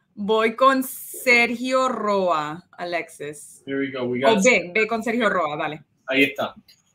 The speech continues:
Speaker 2: "Hola, quiero saber cuánto tiempo puede tardar en preparar el caso de B two N W. Yo soy el aplicante principal, contador, M B A, diez años, esposa,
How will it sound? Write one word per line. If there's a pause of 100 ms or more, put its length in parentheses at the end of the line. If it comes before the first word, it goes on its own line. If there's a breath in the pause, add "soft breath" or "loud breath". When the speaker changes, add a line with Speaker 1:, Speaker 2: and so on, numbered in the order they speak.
(120)
Speaker 2:
"Hola,
quiero
saber
cuánto
tiempo
puede
tardar
en
preparar
el
caso
de
B
two
N
W.
Yo
soy
el
aplicante
principal,
contador,
M
B
A,
diez
años,
esposa,